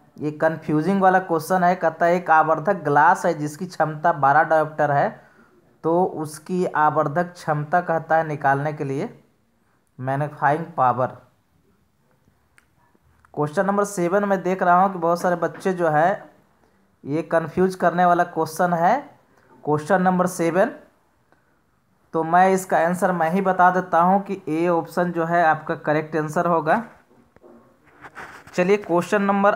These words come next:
आठवां प्रश्न जो है आपके सामने, आपके स्क्रीन बोर्ड पर ये है, ज़रा देखते हैं कि इस आठवां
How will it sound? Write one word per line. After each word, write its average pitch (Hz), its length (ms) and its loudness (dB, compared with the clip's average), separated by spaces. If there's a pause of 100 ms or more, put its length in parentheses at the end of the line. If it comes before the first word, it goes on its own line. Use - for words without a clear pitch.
(140)
आठवां 156 380 4
प्रश्न 185 360 0
जो 180 120 2
है 175 60 6
आपके 160 340 2
सामने, 165 400 2
आपके 160 340 0
स्क्रीन 165 360 -4
बोर्ड 165 180 -2
पर 165 120 -4
ये 160 200 -2
है, 165 140 -2
ज़रा 151 200 -2
देखते 143 360 -6
हैं 165 140 -2
कि 165 180 -6
इस 147 160 -6 (220)
आठवां 131 380 -4